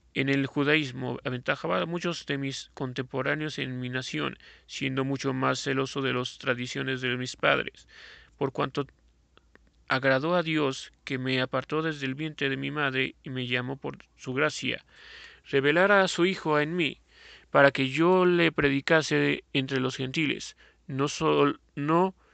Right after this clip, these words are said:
consulté en segun-, seguida con carne y sangre, ni subí a Jerusalén a los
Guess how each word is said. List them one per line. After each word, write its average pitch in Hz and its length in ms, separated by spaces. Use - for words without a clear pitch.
consulté 147 840
en 147 280
segun-, 175 720
seguida 160 500
con 143 380
carne 147 300
y 147 40
sangre, 143 460
ni 139 580
subí 160 380
a 175 100
Jerusalén 147 720
a 156 80
los 139 260